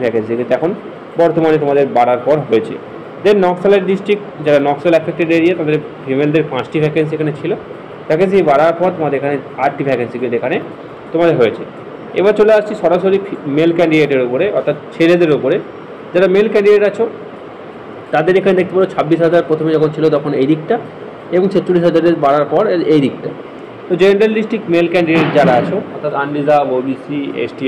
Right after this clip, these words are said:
এসসি, সমস্ত কিছু মিলিয়ে সাতশো চুরানব্বইটি vacancy মাত্র তোমাদের ছিল। Then তোমাদের এখানে vacancy হয়েছে চোদ্দোশো আটাত্তরটি vacancy কিন্তু হয়েছে তোমাদের বাড়ার পর, অর্থাৎ ভ্যাকেন্সিটা বেড়েছে তোমাদের। Then তোমাদের border district male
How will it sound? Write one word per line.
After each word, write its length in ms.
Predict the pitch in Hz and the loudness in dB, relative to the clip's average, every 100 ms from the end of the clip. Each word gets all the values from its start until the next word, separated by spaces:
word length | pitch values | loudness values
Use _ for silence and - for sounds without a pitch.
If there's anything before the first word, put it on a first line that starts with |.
| 127 | -4
এসসি, 240 | 123 135 131 - - | -6 -8 -8 -12 -10
সমস্ত 220 | 151 156 156 | -6 -6 -6
কিছু 140 | 139 135 123 | -10 -6 -4
মিলিয়ে 260 | 127 185 - - - - - | 0 0 -2 -10 -18 -18 -10
সাতশো 260 | - 175 202 180 | -4 0 0 2
চুরানব্বইটি 540 | 160 156 160 165 165 156 | 2 2 2 2 0 0
vacancy 300 | 135 131 139 123 | -2 -2 -2 -4
মাত্র 200 | - 165 226 175 | -2 0 0 0
তোমাদের 220 | 147 147 - | -4 -4 -4
ছিল। 160 | 117 - - - - - - - | -4 -4 -10 -16 -16 -16 -10 0
Then 140 | 190 214 | 2 4
তোমাদের 200 | 214 220 208 | 4 4 4
এখানে 160 | 208 175 | 2 0
vacancy 320 | 165 185 180 170 | 0 -2 0 0
হয়েছে 200 | 175 208 208 | 2 2 2
চোদ্দোশো 380 | 160 156 156 160 | 0 0 2 2
আটাত্তরটি 380 | 123 131 139 143 131 | 2 -2 -4 -6 -4
vacancy 320 | 120 117 120 123 | -4 -4 -4 -6
কিন্তু 140 | 127 131 | -4 0
হয়েছে 220 | 151 202 - - - - | 2 0 -2 -8 -16 -6
তোমাদের 260 | 170 180 180 139 | 0 2 2 2
বাড়ার 260 | 131 165 - - - | 2 0 -4 -12 -2
পর, 140 | 127 - 131 | 0 0 -2
অর্থাৎ 180 | 170 147 | -2 -2
ভ্যাকেন্সিটা 420 | 147 165 156 151 160 | 0 -2 -2 -2 4
বেড়েছে 300 | 160 135 - 110 | 4 2 -2 -8
তোমাদের। 260 | 110 - - - - - - - - - - | -6 -8 -12 -16 -16 -16 -16 -14 -10 -6 2
Then 160 | 185 208 | 2 4
তোমাদের 220 | 214 226 190 | 4 4 4
border 220 | 165 202 190 | 4 4 2
district 280 | 196 226 185 | -2 0 2
male 120 | 170 | 2